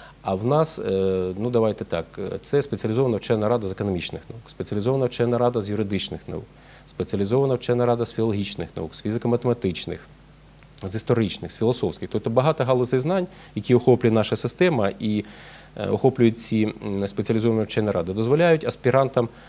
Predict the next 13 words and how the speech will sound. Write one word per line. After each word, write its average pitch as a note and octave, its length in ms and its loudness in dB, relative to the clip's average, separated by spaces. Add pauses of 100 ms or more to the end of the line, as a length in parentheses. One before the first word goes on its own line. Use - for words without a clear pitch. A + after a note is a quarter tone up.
(160)
не A2+ 120 2
просто E3 540 2
завершити G#2+ 540 2
своє G2 180 0
навчання F#2+ 360 0
в - 20 0
аспірантурі, A2 540 0 (120)
а, G2+ 300 4 (240)
е, G2 40 -4 (320)
успішно D3+ 500 -4
захистити B2+ 480 -2
дисертації G#2+ 760 -2
якраз, A#2+ 480 2